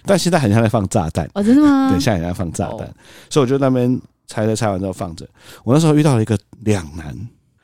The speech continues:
Speaker 1: 我要先按下厕所的那个，还是要先按下厨房的那个，我才来得及逃走。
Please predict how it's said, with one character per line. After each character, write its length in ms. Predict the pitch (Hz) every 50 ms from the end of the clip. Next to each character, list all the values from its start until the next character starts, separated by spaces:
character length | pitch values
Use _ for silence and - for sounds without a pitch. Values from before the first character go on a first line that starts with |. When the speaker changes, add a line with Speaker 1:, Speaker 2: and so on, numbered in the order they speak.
| _ _ _ _ _ _ _
Speaker 1:
我 100 | - 104
要 80 | 127 147
先 280 | - - 160 151 165 - _
按 220 | 147 139 113 101
下 240 | 98 - 131 117 104 - _
厕 240 | - - - 123 104
所 160 | - 92 82
的 100 | 78 78
那 120 | 85 92
个， 160 | 85 95 85
还 160 | 80 - 87 87
是 100 | - 104
要 60 | 95
先 140 | - 113 -
按 180 | - 113 101 92
下 140 | 104 92
厨 260 | 90 - - - 80 85
房 220 | 82 - 80 80
的 100 | 85 85
那 100 | 82 80
个， 120 | 76 73 - _ _ _
我 140 | - 101 92
才 140 | 98 98 95
来 120 | 95 92
得 80 | 90 87
及 140 | - 82
逃 240 | 80 - - - - 78
走。 160 | - -